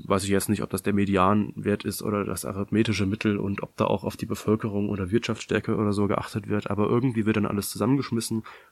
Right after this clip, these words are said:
man hat dann am Ende eben eine gesamteuropäische Inflationsrate, die aber natürlich die ganze Vielfalt in der E U überhaupt nicht widerspiegelt. Da geht's jetzt nicht um kulturelle Vielfalt,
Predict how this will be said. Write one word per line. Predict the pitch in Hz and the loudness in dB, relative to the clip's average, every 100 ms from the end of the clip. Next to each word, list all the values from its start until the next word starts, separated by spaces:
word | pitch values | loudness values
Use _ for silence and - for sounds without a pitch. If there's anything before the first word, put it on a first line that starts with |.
| - | -2
man | 107 | 0
hat | 98 | 2
dann | 104 | 2
am | 98 | 0
Ende | 101 104 98 | 0 0 0
eben | 101 98 92 _ _ | 0 -2 -6 _ _
eine | 107 104 107 104 113 | 0 2 2 0 -2
gesamteuropäische | - 95 - 98 - 104 - | 0 0 0 -4 -4 -6 -6
Inflationsrate, | 104 104 - 104 135 - 107 110 113 110 _ _ _ _ | -6 -6 -2 0 0 0 0 0 0 -4 _ _ _ _
die | - 104 | -6 -4
aber | 101 | 0
natürlich | 98 92 110 | 0 0 -2
die | - | 0
ganze | 104 95 - | 0 -2 -2
Vielfalt | 110 123 - 101 - | 0 0 2 2 2
in | 104 | 0
der | 104 101 98 - _ | 2 2 0 -8 _
E | 107 | -2
U | 104 107 110 107 | 2 4 2 0
überhaupt | - 98 98 | 0 2 2
nicht | 104 90 | 0 2
widerspiegelt. | 117 101 - 104 - - - | 2 2 0 -6 -6 -10 -10
Da | 101 | -6
geht's | 98 101 | -4 -2
jetzt | 95 | -2
nicht | 110 - | -2 -2
um | 104 101 | -6 -2
kulturelle | 110 98 98 107 110 | -2 0 2 2 2
Vielfalt, | - 117 110 110 113 | 0 -4 0 -2 -2